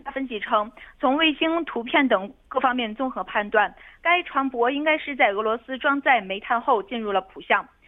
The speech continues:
那不过，韩国外交部发言人鲁圭德今日在例行记者会上表示，经证实，该船舶装载的是俄罗斯产煤炭，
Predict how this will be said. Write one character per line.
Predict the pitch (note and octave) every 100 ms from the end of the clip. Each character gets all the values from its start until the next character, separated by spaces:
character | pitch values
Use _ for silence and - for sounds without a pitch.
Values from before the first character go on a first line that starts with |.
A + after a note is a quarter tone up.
| - -
那 | C#4
不 | C4+ B3
过， | B3+ B3+
韩 | G#3 - C#4+ D4
国 | C#4+ C4+ C#4 -
外 | D4+
交 | D4+ D#4
部 | D#4 C4+
发 | C#4
言 | C4 B3
人 | G#3 A3 A#3
鲁 | G3+
圭 | G3 D4
德 | A3+ G#3+
今 | B3+ C4
日 | B3+ A3
在 | A#3+ G#3+ F#3+ -
例 | B3+
行 | A#3 G#3+
记 | A3+
者 | G#3+ G3
会 | A3+
上 | A3 A3
表 | E3+
示， | G#3 G3+ F#3+ - - - -
经 | E4+
证 | E4+ C4
实， | - G#3+ A3 A3
该 | D#4
船 | D#4 B3+ B3
舶 | A3+ A#3
装 | D#4 D#4
载 | D#4+
的 | B3 G#3+
是 | -
俄 | G3+ A#3+
罗 | C4+
斯 | C4+ E4
产 | - F#3+ F3 -
煤 | - G3
炭， | - G#3